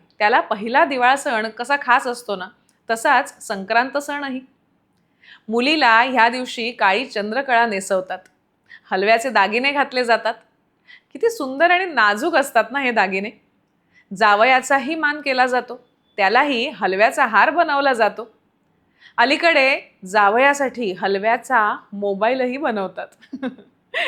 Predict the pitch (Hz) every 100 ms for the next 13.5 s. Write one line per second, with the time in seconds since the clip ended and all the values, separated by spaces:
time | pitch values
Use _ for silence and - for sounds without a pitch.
0 | 339 - - 240 247 277 277 294 254 285
1 | 349 240 240 269 311 240 - 240 175 -
2 | _ _ _ _ _ - - - 311 269
3 | 294 427 403 294 254 233 285 - - 427
4 | - 269 - 392 403 302 202 - 185 175
5 | 151 - _ _ _ _ - 220 226 294
6 | 359 311 247 262 277 285 240 214 254 247
7 | 254 233 247 220 208 214 208 170 - _
8 | _ _ - 277 427 381 415 254 - -
9 | 392 392 359 359 311 277 233 226 208 226
10 | _ _ _ _ _ _ - 269 233 -
11 | 285 - - 196 196 214 214 240 269 262
12 | 247 233 262 254 226 254 285 240 220 247
13 | 247 320 285 294